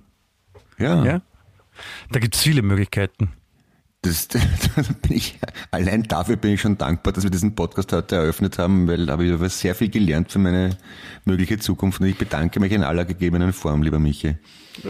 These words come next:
Speaker 2: Politik ist immer eine Option, also arbeitstechnisch, ja. Kann immer noch in die Politik gehen.
Speaker 1: Ja, das entspricht nicht ganz meinem Lebensplan, aber warum nicht, ja?
Speaker 2: Ja, ich meine,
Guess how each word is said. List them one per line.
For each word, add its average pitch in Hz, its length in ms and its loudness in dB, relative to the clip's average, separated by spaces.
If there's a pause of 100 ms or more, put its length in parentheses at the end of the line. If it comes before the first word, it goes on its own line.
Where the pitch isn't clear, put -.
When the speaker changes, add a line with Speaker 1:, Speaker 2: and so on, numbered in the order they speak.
(140)
Speaker 2:
Politik 151 640 0
ist - 260 -2
immer 151 260 4
eine 110 320 2
Option, 92 520 -2
also 101 400 2
arbeitstechnisch, 98 720 -4
ja. 127 240 0 (140)
Kann 117 140 2 (100)
immer 156 220 4
noch 104 180 2
in 104 60 2
die 98 80 2
Politik - 500 -2
gehen. 95 240 0 (2750)
Speaker 1:
Ja, - 300 -8
das 98 280 -4
entspricht 95 420 -4
nicht 98 140 -4
ganz 85 180 -2
meinem 101 180 4
Lebensplan, 92 540 0
aber 98 200 0
warum 98 320 2
nicht, 73 240 0
ja? 85 220 2 (520)
Speaker 2:
Ja, 117 220 2
ich 139 100 2
meine, 131 160 2